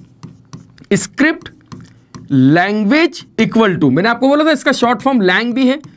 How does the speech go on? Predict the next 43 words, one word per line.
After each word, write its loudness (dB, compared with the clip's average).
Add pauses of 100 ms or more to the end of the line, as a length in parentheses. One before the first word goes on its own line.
(240)
लैंग्वेज 2
में 2
आपने -2
लिख -2
दिया, 0
this -6
is 2
a 2 (100)
JavaScript -4
code, 2 (320)
तो -4
हमने 2
लिख 2
दिया 0
script -2
language 0
equal -2
to 4 (520)
JavaScript, -2
and 2
inside -2
this 0 (120)
script -4
and 0
slash -2 (100)
script, -4 (480)
I'll -2
going 0
to 0
write -2
my 0 (400)
JavaScript। 0
और 2
इसके -2
बाद 0 (220)
फिर 2
आप 2
अपना 0
हेड -2 (300)
सेक्शन -2 (520)
क्लोज 0
कर 0
दें, 2